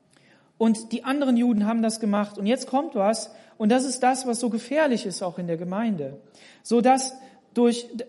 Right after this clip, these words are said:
auch Barnabas durch ihre Heuchelei angesteckt wurde. Wer war Barnabas? Barnabas war derjenige, der mit, mit Paulus unterwegs war,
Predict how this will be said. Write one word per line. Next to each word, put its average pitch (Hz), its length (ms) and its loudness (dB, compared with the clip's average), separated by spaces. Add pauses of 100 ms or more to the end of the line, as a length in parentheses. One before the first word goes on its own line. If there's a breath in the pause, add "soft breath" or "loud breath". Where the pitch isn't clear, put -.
auch 220 220 2
Barnabas 233 960 0
durch 233 280 2
ihre 285 220 4
Heuchelei 233 640 2 (140)
angesteckt 277 600 -4
wurde. 139 360 -8 (3500 soft breath)
Wer 220 180 2
war 240 100 2
Barnabas? 220 600 -2
Barnabas 226 500 0
war 202 140 -2
derjenige, 226 420 0
der 214 140 0
mit, 214 360 -2
mit 196 180 -6
Paulus 233 420 -2
unterwegs 214 500 -4
war, 202 320 -4